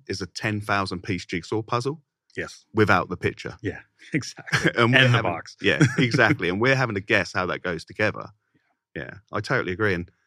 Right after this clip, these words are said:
Speaker 1: where this industry is going, and there's been a lot of chat about it recently in sort of D F I R and Twitter and places, is the cloud.
Speaker 2: Yes.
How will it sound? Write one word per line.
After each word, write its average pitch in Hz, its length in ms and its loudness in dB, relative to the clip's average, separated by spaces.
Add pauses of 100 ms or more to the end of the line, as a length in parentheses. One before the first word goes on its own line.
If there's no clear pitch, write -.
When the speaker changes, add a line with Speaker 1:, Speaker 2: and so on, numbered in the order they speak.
(760)
Speaker 1:
where 131 200 2
this 160 160 -4
industry 113 400 0
is 90 100 -4
going, 82 520 -8 (380)
and 95 240 0
there's 95 140 -2
been 101 140 -2
a 90 60 -2
lot 98 260 -2
of - 80 -8
chat - 240 -4
about 85 340 -6
it 71 160 -8 (140)
recently 85 500 -6
in 85 200 -6 (180)
sort 78 300 -4
of 82 120 -10 (500)
D 92 80 2
F 82 180 -2
I 90 120 0
R 85 180 0
and 82 80 -8
Twitter - 260 -6
and 80 140 -12
places, - 400 -16 (300)
is 98 120 -6
the 85 60 -10
cloud. - 540 -10 (580)
Speaker 2:
Yes. - 280 -14